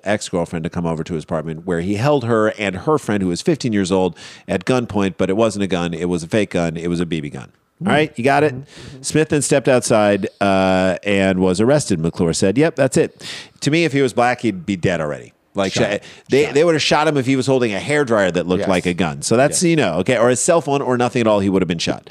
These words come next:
Speaker 2: Yeah.
Speaker 1: McClure said Smith's former girlfriend from Sioux City, Iowa, or
Speaker 2: Sioux
Speaker 1: excuse me,
Speaker 2: City,
Speaker 1: Sioux City,
Speaker 2: Nebraska.
Speaker 1: Nebraska.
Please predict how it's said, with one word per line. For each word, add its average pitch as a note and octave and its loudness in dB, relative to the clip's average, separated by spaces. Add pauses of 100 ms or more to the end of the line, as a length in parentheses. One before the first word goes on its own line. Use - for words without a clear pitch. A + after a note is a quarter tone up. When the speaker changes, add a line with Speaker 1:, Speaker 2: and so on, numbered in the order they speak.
(100)
Speaker 2:
Yeah. G#2 -6 (280)
Speaker 1:
McClure D3+ 2
said B2 2
Smith's C3+ 0
former D#3+ 0
girlfriend B2+ 0
from G2 0
Sioux E3 0
City, C3 2
Iowa, A#2+ 4
or - -12 (340)
Speaker 2:
Sioux G2+ 2
Speaker 1:
excuse B2+ 2
me, A#2+ 4
Speaker 2:
City, F#2+ 2
Speaker 1:
Sioux F2 2
City, B2 2
Speaker 2:
Nebraska. G2 -2
Speaker 1:
Nebraska. - -10